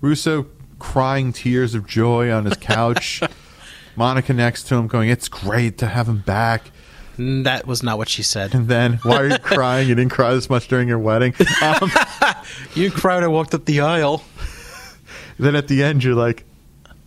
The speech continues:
Speaker 1: "God, that man just beat the hell out of him." They, it was booked in a way, like, and basically you could see it kinda coming. Like, they gave the moment. Owens and Zayn aren't there. They're on their way to the arena. By the way, who told them they can be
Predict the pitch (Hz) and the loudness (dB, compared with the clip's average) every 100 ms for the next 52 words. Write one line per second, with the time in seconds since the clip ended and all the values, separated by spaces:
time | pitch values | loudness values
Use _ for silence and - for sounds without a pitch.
0 | - - 160 - - - - - - - | -12 -8 -6 -8 -10 -18 -20 -20 -20 -20
1 | - 120 170 - 147 131 117 110 - 127 | -10 -4 -4 0 2 2 0 -4 -2 -2
2 | 139 151 185 208 185 117 101 85 90 - | 0 2 2 2 2 0 0 -4 -8 -16
3 | - 180 160 - - - 180 175 123 - | -6 -2 -2 -4 -18 -2 0 2 -2 -4
4 | - 269 - 214 165 127 127 117 120 139 | 0 0 0 0 2 2 2 2 0 0
5 | 139 - - - - - - - 147 202 | -2 -4 -16 -16 -18 -20 -6 0 2 4
6 | 302 262 185 151 117 - - 190 151 - | 2 2 2 0 0 -2 -2 0 0 0
7 | 123 104 - 107 87 71 65 107 92 - | 0 0 -2 -4 -4 -4 -2 -2 -2 -10
8 | - 107 98 104 120 156 131 117 110 110 | -12 -8 -2 0 0 2 2 2 2 0
9 | - - - - - - - - - - | -4 -20 -20 -20 -20 -20 -20 -20 -20 -18
10 | - 110 117 123 131 113 117 113 110 110 | -4 -2 0 -2 -2 -2 -2 0 -2 -2
11 | 98 95 98 90 - 92 - 104 117 117 | -2 -2 -2 -4 -8 -6 -2 -2 0 0
12 | 120 113 113 101 104 104 - - 175 139 | 0 2 0 0 0 -2 -4 -2 0 0
13 | 104 220 - 180 151 123 110 113 120 | 0 -2 0 0 2 2 2 0 -4